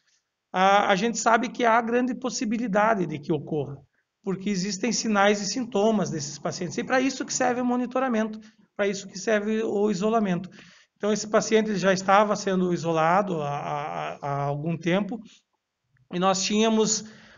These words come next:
ah, que esperar o prazo definitivo pra que se fizesse o teste com uma certa segurança.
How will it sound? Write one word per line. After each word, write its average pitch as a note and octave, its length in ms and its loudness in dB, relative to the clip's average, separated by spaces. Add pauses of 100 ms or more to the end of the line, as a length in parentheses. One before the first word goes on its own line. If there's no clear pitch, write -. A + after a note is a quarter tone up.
ah, F3+ 1000 4 (440)
que B3 100 -6
esperar B3 640 2
o F3+ 60 -8
prazo G3 480 4
definitivo G#3 840 0
pra G#3+ 140 4
que A3 80 -6
se G#3 100 -4
fizesse F#3 420 0
o G#3 40 -6
teste F3+ 360 0
com F#3+ 160 -4
uma F#3 360 2
certa F#3 600 2 (480)
segurança. G#3 800 -2